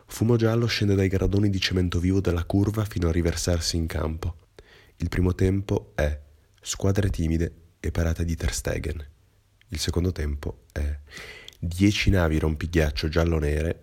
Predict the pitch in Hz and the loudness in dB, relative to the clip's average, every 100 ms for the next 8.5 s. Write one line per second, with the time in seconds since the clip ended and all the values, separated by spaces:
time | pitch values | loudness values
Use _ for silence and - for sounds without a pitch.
0 | - - 85 90 87 87 - - 101 104 | -8 -4 -2 0 0 0 2 2 2 2
1 | 87 82 85 80 92 98 104 92 - - | 2 2 0 0 -2 -2 0 0 2 2
2 | 87 85 85 80 82 82 85 85 82 80 | 2 2 2 2 0 2 2 2 2 2
3 | 78 78 73 71 - _ _ _ - 82 | 0 -2 -6 -8 -16 _ _ _ -6 0
4 | 78 76 78 76 82 78 - 87 82 78 | 0 0 -4 -4 -2 -2 -4 -6 -6 -10
5 | - - 95 110 101 92 92 92 95 87 | -12 -2 2 4 4 2 2 4 2 2
6 | 76 76 76 80 78 80 80 80 - - | 2 0 0 -2 -2 -4 -2 -2 -2 0
7 | 80 - 87 87 82 - 82 85 82 82 | 0 -2 0 0 0 0 0 0 2 2
8 | 80 90 90 82 | 2 2 0 -4